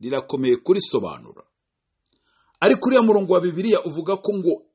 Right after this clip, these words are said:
ari inyito y'Igiheburayo, ngo ahantu hitwa mu Ruheburayo, ni ukuvuga ko hafite izina y'Igiheburayo. Ririya jambo rihurije hamwe,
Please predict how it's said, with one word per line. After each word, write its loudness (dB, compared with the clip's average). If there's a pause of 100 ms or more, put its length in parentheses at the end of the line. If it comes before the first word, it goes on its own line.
ari -2
inyito 2
y'Igiheburayo, 0 (360)
ngo -2
ahantu -2
hitwa -4
mu 0
Ruheburayo, 0 (280)
ni -6
ukuvuga -4
ko -4
hafite -6
izina -6
y'Igiheburayo. -4 (800)
Ririya 4
jambo 2
rihurije -4
hamwe, -4